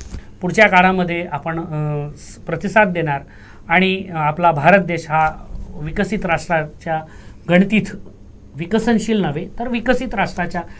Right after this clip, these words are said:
गणतीत जाऊन तो निश्चितच एक अजरामर देश म्हणून, अ, या, अ, जागतिक पातळीवर आपला नावलौकिक मिळणार, यात शंका नाही. आजच्या सिंधुदुर्ग लाईव्हच्या विशेष भागामध्ये, अ, एकोणीसशे एकाहत्तरच्या स्मृती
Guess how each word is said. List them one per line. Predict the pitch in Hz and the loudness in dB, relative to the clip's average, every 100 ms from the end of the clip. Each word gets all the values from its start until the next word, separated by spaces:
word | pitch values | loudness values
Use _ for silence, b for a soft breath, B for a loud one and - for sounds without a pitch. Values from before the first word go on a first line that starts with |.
| B B | B B
गणतीत | 180 196 226 | 2 2 2
जाऊन | 240 175 165 170 175 180 - - 151 | -2 -2 0 0 -2 -6 -16 -16 -12
तो | 175 165 165 165 | -4 -2 -2 -4
निश्चितच | 151 160 196 185 185 | -8 -6 -4 -2 -2
एक | 165 165 - | -4 -10 -8
अजरामर | 165 147 175 170 | -6 0 0 -2
देश | 143 180 185 | -4 -4 -2
म्हणून, | 156 143 135 B B B - | -4 -4 -8 B B B -4
अ, | 156 | 0
या, | 156 160 156 | 2 4 2
अ, | 156 143 | 2 -4
जागतिक | 139 160 - 185 | -2 -4 -2 -4
पातळीवर | 180 156 156 156 | -2 -4 -2 -2
आपला | 143 160 | -2 -4
नावलौकिक | 147 143 143 143 160 - | -4 -4 -4 -6 -10 -8
मिळणार, | 147 147 135 131 - b b b - | -6 -4 -6 -8 -16 b b b -10
यात | 147 156 | -4 -4
शंका | - - 156 160 | -4 -4 -2 2
नाही. | 175 156 180 - B B - | 2 0 -4 -8 B B 4
आजच्या | 196 214 226 220 226 | 6 6 8 8 6
सिंधुदुर्ग | - 208 233 233 226 | 4 2 4 4 4
लाईव्हच्या | 214 208 202 208 | 4 4 4 0
विशेष | 175 180 214 | -2 -2 -2
भागामध्ये, | 170 170 180 175 156 143 143 B B B B | 0 2 2 2 0 -2 -4 B B B B
अ, | 165 165 175 180 | 4 6 6 2
एकोणीसशे | 151 202 196 214 | -2 0 0 0
एकाहत्तरच्या | 202 180 208 208 220 202 247 | -2 2 2 2 0 0 0
स्मृती | 233 214 175 180 180 175 | 0 0 -2 -2 -4 -6